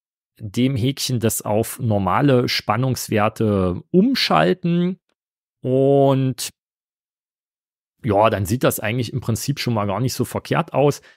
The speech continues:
Jetzt kann man mal so einen kurzen Test machen. Also wenn ich hier null Komma drei Milli hinschreibe, so wie das vorher hier oben stand,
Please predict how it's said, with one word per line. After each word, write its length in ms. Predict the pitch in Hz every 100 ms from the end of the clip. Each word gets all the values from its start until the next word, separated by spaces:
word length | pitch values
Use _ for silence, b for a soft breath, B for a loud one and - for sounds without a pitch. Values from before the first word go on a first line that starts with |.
| b
Jetzt 160 | 113 -
kann 140 | 151
man 140 | 156
mal 120 | 127 123
so 120 | 127
einen 80 | 113
kurzen 360 | 151 - 131
Test 300 | - 151 -
machen. 220 | 147 117 135
Also 220 | 113 113
wenn 100 | 123
ich 120 | 123
hier 120 | 123
null 320 | 107 117 175
Komma 300 | 208 143 123
drei 320 | 104 - 117 160
Milli 320 | 113 143 127
hinschreibe, 640 | 127 147 - 113 139 151
so 200 | 110 120
wie 80 | 131
das 300 | 113 - -
vorher 520 | - - 123 170 151
hier 220 | 110 117
oben 280 | - 143 123
stand, 440 | - - 101 151